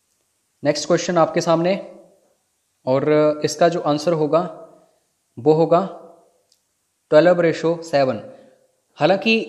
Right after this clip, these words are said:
पीडीएफ़ फाइल जो है, उसमें ये आपको मिल जाएंगे मैथमेटिक्स के क्वेश्चंस। पीडीएफ़ फाइल के लिए मैसेज जरूर कर लेना, यहाँ पे नंबर दिया गया है, तो पीडीएफ़ फाइल्स के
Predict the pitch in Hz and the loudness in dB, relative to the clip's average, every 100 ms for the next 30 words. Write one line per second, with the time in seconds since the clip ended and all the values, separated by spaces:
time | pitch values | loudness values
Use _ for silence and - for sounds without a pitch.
0 | - 185 196 208 202 185 196 196 185 202 | -4 0 2 2 4 4 4 2 -2 -4
1 | 196 - - - 165 208 202 202 - 147 | -8 -20 -16 -8 -6 0 0 0 -2 -6
2 | 143 196 170 151 151 170 151 156 170 165 | 0 2 2 0 -2 -2 0 -2 0 0
3 | 165 170 165 135 139 151 147 151 - 156 | 0 0 0 -2 -4 -4 -4 -4 -6 -6
4 | 147 139 - 151 147 165 175 185 185 170 | -4 -6 -6 -6 -2 2 4 2 2 0
5 | 160 165 156 147 151 143 127 151 151 147 | 0 -2 0 -2 -2 -6 -4 -4 0 0
6 | 143 151 156 - - _ 127 143 151 147 | 0 -4 -6 -14 -20 _ -8 -4 0 0
7 | 147 147 135 147 151 151 170 196 - - | 0 0 4 4 4 2 0 -8 -16 -20
8 | _ _ _ _ _ _ _ _ _ _ | _ _ _ _ _ _ _ _ _ _
9 | _ 127 120 147 160 160 156 151 151 - | _ -10 -6 -2 0 0 0 -2 -2 0
10 | 151 | 2